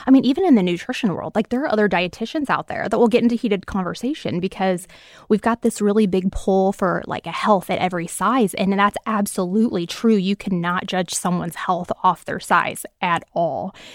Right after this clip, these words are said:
And so there's really, you know, when I think about, like, "Oh, your ideal body weight or what a doctor tells you you should weigh," I don't really believe that because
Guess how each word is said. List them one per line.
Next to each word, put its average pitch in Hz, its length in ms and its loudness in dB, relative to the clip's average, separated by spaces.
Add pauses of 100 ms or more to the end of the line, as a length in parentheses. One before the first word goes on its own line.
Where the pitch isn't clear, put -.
(240)
And 208 120 6
so 220 100 2
there's 208 300 2
really, 233 240 4
you 208 160 4
know, 208 120 6
when 202 120 2
I 214 100 6
think 208 220 0
about, - 260 -2
like, 175 160 -4 (320)
"Oh, 277 240 6
your 220 240 4 (100)
ideal 262 380 4
body 240 400 2
weight 185 320 2
or 185 60 2
what 214 120 4
a 202 60 4
doctor 190 340 -4
tells 202 220 2
you 208 60 2
you 180 60 0
should 175 200 -2
weigh," 226 320 2
I 214 100 0
don't 254 200 0
really 254 180 2
believe 180 460 -2
that 277 260 0
because 202 460 0